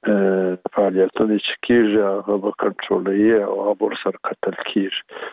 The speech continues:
خصوصاً بیا د ده مشره لور غواړي چې د ده پر ځای باندې د دغه ټولنې مشرتوب پر غاړه واخلي.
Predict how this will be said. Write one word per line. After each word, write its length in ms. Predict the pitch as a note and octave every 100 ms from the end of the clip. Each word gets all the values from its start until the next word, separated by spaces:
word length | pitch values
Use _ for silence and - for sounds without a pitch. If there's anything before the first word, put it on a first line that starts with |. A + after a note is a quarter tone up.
| -
خصوصاً 440 | - C#3+ C3 C#3 B2
بیا 100 | A#2
د 260 | A2 A2 G2
ده 120 | A#2+ A#2+ A#2+ - A2+ A#2
مشره 440 | A#2 A#2+ A2+ A2
لور 380 | G#2+ A#2 C3+ A2 _ - - - - A#2
غواړي 320 | G#2+ G#2+ G#2+ -
چې 80 | A2
د 100 | G#2 G2+
ده 60 | -
پر 120 | A2+ G2
ځای 180 | G#2 G2+ F#2+
باندې 420 | G2 F#2+ F#2+ A2+ G#2+
د 100 | G#2 G2
دغه 240 | G#2 G2+ -
ټولنې 380 | - - A2 G#2 F#2+
مشرتوب 460 | - G2+ - G#2 -
پر 100 | -
غاړه 300 | F#2 F#2+ F#2+ F#2+
واخلي. 340 | G2+ G2+ -